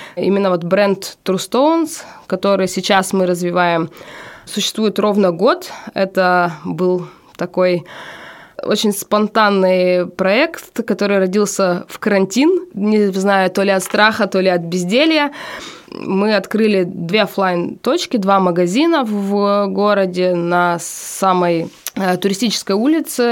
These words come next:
Екатеринбурга Вайнера, и достопримечательность у нас есть такая, Ельцин-центр. Там открыли второй, э, магазин, где, ну, в основном у нас, э, туристы и местные жители приходят,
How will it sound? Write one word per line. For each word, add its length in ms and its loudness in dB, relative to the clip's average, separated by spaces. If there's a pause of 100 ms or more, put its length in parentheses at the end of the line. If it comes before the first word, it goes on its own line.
(280)
Екатеринбурга 720 0
Вайнера, 560 2
и 420 0
достопримечательность 1120 -4
у 60 -2
нас 100 -4
есть 140 -6
такая, 240 -2
Ельцин-центр. 840 -2 (640)
Там 280 2
открыли 480 0
второй, 580 0 (720)
э, 420 0
магазин, 760 0 (300)
где, 400 -2
ну, 320 -4
в 100 -10
основном 380 -2
у 20 -4
нас, 280 -6
э, 380 -2
туристы 520 0
и 80 2
местные 420 2
жители 380 0
приходят, 720 -2